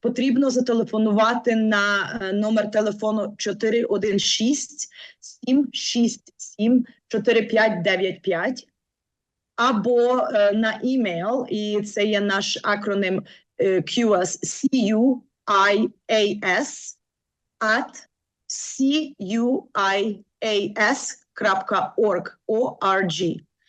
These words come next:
Також, е, рекомендую, е, приєднатися до нашої групи на Facebook. Там ми виставляємо, е, багато нових оголошень або т-, інформації, яка є дуже важлива для новоприбулих.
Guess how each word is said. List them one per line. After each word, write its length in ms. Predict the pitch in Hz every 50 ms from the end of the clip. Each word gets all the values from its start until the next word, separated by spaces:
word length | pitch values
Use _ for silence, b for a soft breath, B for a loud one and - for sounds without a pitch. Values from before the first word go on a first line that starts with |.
| b b b b b b _
Також, 380 | 208 - - 330 381 359 - -
е, 240 | - - 226 220
рекомендую, 840 | 226 233 233 262 254 262 262 262 247 - 294 330 330 302 302 294 269
е, 340 | - - 240 208 202 202 190 190 190
приєднатися 760 | 220 240 247 254 254 247 262 269 302 302 311 277 - - 262 233
до 380 | 196 180 220 233 226 226 220
нашої 460 | 220 220 226 254 262 - - 254 247
групи 340 | 233 214 233 262 226 226 240
на 140 | 220 220 208
Facebook. 560 | 208 - 226 208 202 185 170 160 - 147 - - - _ _
Там 240 | - 220 247 269 269
ми 100 | 262 247
виставляємо, 760 | 220 226 - - 214 208 214 220 220 - - 214 208 202 208 B B B B B B B
е, 220 | - - 202 202 190
багато 840 | 175 170 170 214 - - 233 240 240 240 220 220 214 214 208 214 214
нових 400 | 220 214 208 214 247 247 247 -
оголошень 520 | 233 208 233 226 220 220 214 - 220 220
або 140 | 214 202 208
т-, 140 | 208 208 - -
інформації, 600 | 226 214 214 208 220 214 233 233 233 - 226 208
яка 120 | 202 - 226
є 60 | 208
дуже 260 | 180 196 233 214 233
важлива 380 | 214 214 202 214 214 208 208 196
для 160 | 190 202 196
новоприбулих. 720 | 208 196 190 196 - 202 196 185 208 226 254 285 285 -